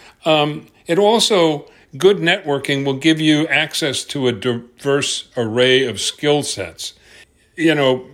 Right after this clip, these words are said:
th-, things have become much more, uh,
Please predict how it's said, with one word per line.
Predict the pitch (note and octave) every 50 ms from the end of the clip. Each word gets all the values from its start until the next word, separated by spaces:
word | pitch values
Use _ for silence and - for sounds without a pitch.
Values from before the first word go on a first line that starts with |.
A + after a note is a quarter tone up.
| D3
th-, | - - - - _ - D3 -
things | - F#3+ A3+ A#3+ F#3+ -
have | F3+ D3+ C3
become | D3+ C#3+ - - - E3 E3+ D#3+ D#3 D#3
much | D#3 F3 G#3 G#3 - - -
more, | F3 D#3 D#3 D#3 D#3 D#3 D3+ D3+ C#3+ D3 - - _ _ - _ _ _ _ -
uh, | C3+ C3 B2